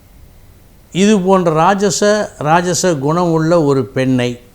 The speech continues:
ஒருவர் மணந்து, மனைவியின் சொல்லுக்கு கட்டுப்பட்டு நடப்பாரேயானால்,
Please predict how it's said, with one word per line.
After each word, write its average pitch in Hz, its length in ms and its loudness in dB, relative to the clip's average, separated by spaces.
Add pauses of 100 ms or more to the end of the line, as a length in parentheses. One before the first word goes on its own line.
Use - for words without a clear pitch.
(880)
ஒருவர் 151 400 2
மணந்து, 120 800 0 (1160)
மனைவியின் 170 920 0
சொல்லுக்கு 160 760 -2
கட்டுப்பட்டு 143 680 -4
நடப்பாரேயானால், 117 1700 -2